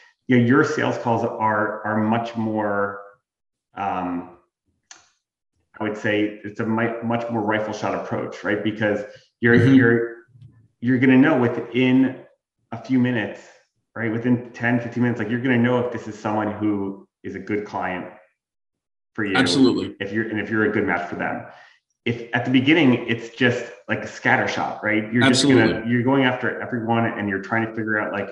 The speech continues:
Speaker 1: all right, where am I gonna get in, in, in, right? And that's, and that's also, look, at the beginning, that's also people who will, will just take a flyer at something that they have no experience with, you know, that, that vacated industrial building with zoning issues and environmental problems. Like, "Oh yeah, sure, I could do that." Like, and then they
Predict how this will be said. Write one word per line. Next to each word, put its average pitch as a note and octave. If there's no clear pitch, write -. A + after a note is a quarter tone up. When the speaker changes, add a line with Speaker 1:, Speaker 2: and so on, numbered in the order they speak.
Speaker 1:
all A2+
right, G2+
where G#2+
am B2
I A2+
gonna G2+
get F#2+
in, F2+
in, F2
in, E2
right? F#2+
And A#2+
that's, B2+
and C3+
that's C#3
also, C#3
look, -
at A#2
the A#2+
beginning, B2
that's A2+
also A2
people A2
who A2+
will, G#2
will G#2
just -
take G#2+
a G2+
flyer G#2
at F#2+
something G#2
that G2
they G2
have G2
no G2
experience A2+
with, G2
you G2
know, F#2
that, F#2
that F#2
vacated G#2+
industrial G2+
building G2
with -
zoning G2
issues G2
and F#2+
environmental G2
problems. G2
Like, G#2+
"Oh -
yeah, F#3
sure, C#3+
I C3+
could A#2+
do G#2+
that." G#2+
Like, A2
and A2+
then A2+
they G#2+